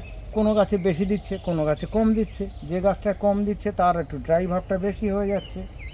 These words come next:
এটার থেকেও হয়। কালারগুলো দেখুন কি সুন্দর কালার,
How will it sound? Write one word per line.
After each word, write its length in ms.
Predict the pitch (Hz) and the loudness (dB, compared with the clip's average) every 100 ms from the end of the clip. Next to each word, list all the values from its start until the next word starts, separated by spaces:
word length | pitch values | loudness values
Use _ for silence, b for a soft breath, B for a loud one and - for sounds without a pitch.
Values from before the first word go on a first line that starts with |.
| - - - 202 | -12 -12 -6 -2
এটার 220 | 214 208 202 | 0 -2 -2
থেকেও 240 | 202 226 165 | 0 0 2
হয়। 180 | 180 220 - - - - - - - - - - | 0 0 -6 -12 -14 -14 -14 -14 -14 -14 -14 -8
কালারগুলো 600 | 151 151 202 233 208 240 233 | -4 0 0 0 -2 -4 -4
দেখুন 200 | 214 220 220 - | -6 -10 -10 -10
কি 140 | 254 - - | -10 -10 -8
সুন্দর 360 | 165 175 190 180 - - | -8 -6 -6 -6 -8 -4
কালার, 460 | 160 185 147 202 | 0 2 2 0